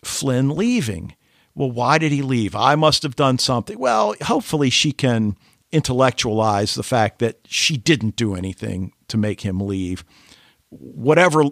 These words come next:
made him leave, whether it was guilt over,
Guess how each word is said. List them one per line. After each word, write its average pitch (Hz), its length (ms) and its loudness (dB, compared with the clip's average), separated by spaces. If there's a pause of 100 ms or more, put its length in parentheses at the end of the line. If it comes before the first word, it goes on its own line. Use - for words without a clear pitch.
made 139 260 4
him 120 260 4
leave, 120 440 4
whether 110 440 2
it 107 200 -2
was 101 400 0
guilt 113 440 0
over, 101 640 0